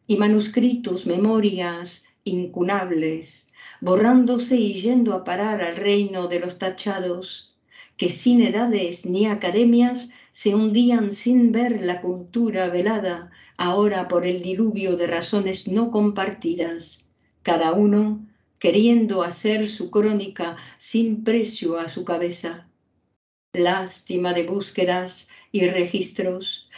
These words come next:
que se perdían en el humor acuoso que insuficiente empañaba el cristal de la mira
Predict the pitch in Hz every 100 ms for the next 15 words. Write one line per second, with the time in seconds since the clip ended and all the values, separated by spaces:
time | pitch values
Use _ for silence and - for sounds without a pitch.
0 | - - 208 254 202 202 208 254 247 220
1 | 202 196 190 202 233 214 214 - 220 -
2 | - 226 214 - 160 160 - _ _ _
3 | - 180 180 175 - 180 175 226 240 240
4 | 233 196 180 170 175 175 170 180 214 208
5 | 190 170 170 175 - 214 202 190 175 165
6 | 175 202 185 170